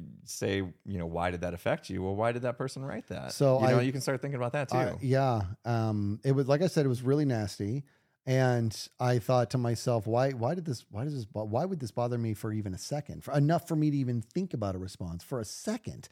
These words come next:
Speaker 2: That's not like me."
Speaker 1: Mm-hmm.
Speaker 2: And the answer was, "'Cause I think I might agree with them." You know what I mean? Like, that's
Speaker 1: Ooh.
Speaker 2: what it was. I was like, "There, there, this is, that was the perfect thing
Speaker 1: That's
Speaker 2: for
Speaker 1: when
Speaker 2: them
Speaker 1: it
Speaker 2: to
Speaker 1: hurts the
Speaker 2: say."
Speaker 1: most,
Speaker 2: Yeah.
Speaker 1: is when there's something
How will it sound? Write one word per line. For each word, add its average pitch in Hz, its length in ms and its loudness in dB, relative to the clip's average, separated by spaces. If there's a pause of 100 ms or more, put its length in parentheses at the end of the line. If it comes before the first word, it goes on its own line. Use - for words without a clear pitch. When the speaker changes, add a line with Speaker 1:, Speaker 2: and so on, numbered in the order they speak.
(140)
Speaker 2:
That's - 340 -2
not 180 300 -6
like 208 320 -6
me." 76 320 -6
Speaker 1:
Mm-hmm. 90 220 -4 (440)
Speaker 2:
And 110 600 0 (120)
the 123 160 -4
answer 117 280 -4
was, 104 400 -4 (720)
"'Cause 123 160 -4
I 98 60 -2
think 98 200 -6
I 95 40 -4
might 101 180 -4
agree 123 220 -4
with 110 120 -4
them." 92 220 -10 (600)
You 139 80 6
know 151 80 8
what 147 100 8
I 139 60 6
mean? 147 180 8
Like, 143 160 6
that's 135 200 6
Speaker 1:
Ooh. 143 40 4
Speaker 2:
what 139 60 4
it 143 60 4
was. 143 280 4
I 123 60 2
was 120 160 2
like, 117 140 0
"There, 131 180 2
there, 127 200 2
this 120 260 -2
is, 120 160 0
that 123 160 2
was 135 120 -2
the 117 80 -4
perfect 143 460 -6
thing - 120 2
Speaker 1:
That's 139 120 -2
Speaker 2:
for - 60 2
Speaker 1:
when - 100 0
Speaker 2:
them 120 60 2
Speaker 1:
it - 40 0
Speaker 2:
to 92 60 0
Speaker 1:
hurts 92 120 -2
the 113 160 2
Speaker 2:
say." 101 60 2
Speaker 1:
most, 85 420 -4
Speaker 2:
Yeah. 110 320 2 (140)
Speaker 1:
is 92 180 -6
when 95 220 -4
there's 92 220 -6
something 95 640 -6